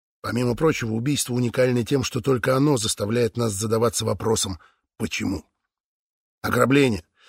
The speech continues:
изнасилование, мошенничество, торговля наркотиками. У каждого преступления из этого грязного списка есть свои грязные,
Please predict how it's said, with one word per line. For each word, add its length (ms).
изнасилование, 800
мошенничество, 800
торговля 420
наркотиками. 640
У 100
каждого 360
преступления 680
из 100
этого 220
грязного 480
списка 400
есть 260
свои 260
грязные, 600